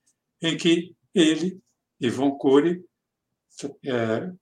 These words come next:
protagonizava ao lado do cantor Vanderlei Cardoso, do lutador de luta livre Ted Boy Marino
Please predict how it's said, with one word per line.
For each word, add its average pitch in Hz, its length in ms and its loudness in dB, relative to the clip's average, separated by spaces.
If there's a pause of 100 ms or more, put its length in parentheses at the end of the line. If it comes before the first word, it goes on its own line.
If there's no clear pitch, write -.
(120)
protagonizava 139 880 2
ao 147 100 6
lado 143 340 2
do 139 140 -4
cantor 165 580 2 (500)
Vanderlei 123 540 0
Cardoso, 139 640 0 (580)
do 147 120 0
lutador 175 600 4
de 143 100 2
luta 139 300 0
livre 120 440 -2
Ted 127 380 0
Boy 113 220 -4
Marino 165 540 0